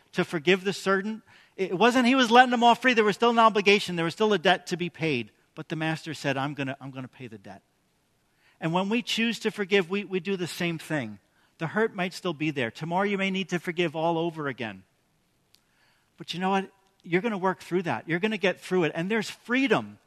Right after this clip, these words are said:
There's freedom on the other side of this. See, that's why Jesus <laughs> says, "As you forgive others, I'll forgive you," 'cause he wants you to be free. Ha-, have you ever heard this statement? "When you hold unforgiveness in your heart, it's like drinking poison and expecting the other person to die."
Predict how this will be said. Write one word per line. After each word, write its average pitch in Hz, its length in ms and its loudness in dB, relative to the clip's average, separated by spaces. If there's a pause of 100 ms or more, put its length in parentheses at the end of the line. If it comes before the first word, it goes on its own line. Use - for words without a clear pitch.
(120)
There's 233 200 -2
freedom 302 420 4
on 269 160 4
the 247 120 4
other 226 180 6
side 233 300 2
of 202 40 -2
this. 202 140 2
See, 240 120 -2
that's 247 240 4
why 277 140 6
Jesus 240 360 0
<laughs> - 120 -4
says, - 180 6
"As 202 200 6
you 262 120 2
forgive 247 400 4
others, 247 280 6
I'll 208 140 10
forgive 226 340 0
you," 240 220 2 (280)
'cause 208 180 0
he 226 80 0
wants 214 360 0
you 233 80 -4
to 220 80 2
be 190 140 -6
free. 151 460 -4 (420)
Ha-, 196 200 2
have 196 120 4
you 220 100 6
ever 247 180 6
heard 254 180 4
this 240 140 -2
statement? 220 460 2 (480)
"When 190 200 0
you 247 140 2
hold 233 300 2
unforgiveness 208 760 2
in 202 80 -4
your 190 120 -4
heart, 147 360 4 (1160)
it's 190 180 2
like 175 200 4
drinking 220 360 -4
poison 127 680 -4 (380)
and 165 140 2
expecting 190 500 0
the 170 120 0
other 165 140 0
person 151 420 -8
to 113 120 -14
die." 101 380 -10